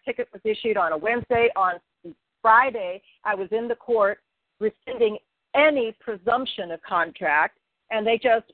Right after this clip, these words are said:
railroaded right over that too. So it's just, you know, they've got these blinders on, and they're, they're running down their railroad track. So they, they never had jurisdiction, but they're, you know, of course, claiming and, and continuing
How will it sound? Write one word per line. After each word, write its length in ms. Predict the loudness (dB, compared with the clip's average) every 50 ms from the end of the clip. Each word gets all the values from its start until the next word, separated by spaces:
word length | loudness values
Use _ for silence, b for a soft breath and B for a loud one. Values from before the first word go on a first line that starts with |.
| _
railroaded 560 | -10 -6 -4 -2 -2 -2 -2 -4 -4 -4 -2 0
right 200 | 0 2 2 0
over 180 | 0 0 0
that 260 | 2 0 0 -2 -4
too. 160 | -6 -6 -6 -4 -4
So 80 | -8
it's 100 | -8 -8
just, 120 | -10 -8 -6 -4 -6 -4 -2
you 80 | 0
know, 140 | 0 2 2 4
they've 120 | 2 2 2 _
got 160 | 0 0 0 -2
these 140 | -8 -14 -6
blinders 440 | -4 -4 -2 -2 -4 -4 -6 -6 -6
on, 260 | -6 -6 -6 -6 -8 -8
and 80 | -6
they're, 140 | -6 -8 -8 _ _ _ -4
they're 140 | -4 0
running 280 | 2 2 2 2 2 2
down 220 | 2 2 2 2
their 160 | 0 -2 -4 -2
railroad 400 | -2 -4 -4 -2 -4 -6 -8 -6
track. 260 | -6 -4 -4 -4 -6 _ _ _ _ _ _ _ _ _ _ _ _ _ _ _ _ _ _ _ _ _ _ _ _ _ _ _ _ _ _ _ _ _ _ -2
So 260 | 0 2 2 0 -2 -6 _ _ -2
they, 300 | 0 0 0 0 -4 -12 -6 -2
they 140 | -2 0 0
never 360 | 2 2 2 2 0 -2 -6
had 460 | -4 -4 -2 0 0 0 0 -2 -6
jurisdiction, 680 | -8 -8 -8 -8 -6 -4 -4 -4 -4 -6 -10 -10 -10 -8
but 120 | -10 -6 -2 0
they're, 280 | 2 2 2 2 0 -2 -8
you 100 | -8 -4
know, 80 | -4 -4
of 160 | -4 -6 _
course, 200 | _ -2 -2 -2 -4 _
claiming 540 | _ -2 0 2 2 2 0 0 0 -2 -4 -6 -8 _ -6
and, 220 | -6 -6 -6 -6 -8 _ _ _ -8
and 260 | -6 -6 -6 -6 -8 -10
continuing 840 | -10 -8 -2 0 0 0 2 0 0 2 2 0 0 -2 -4 -6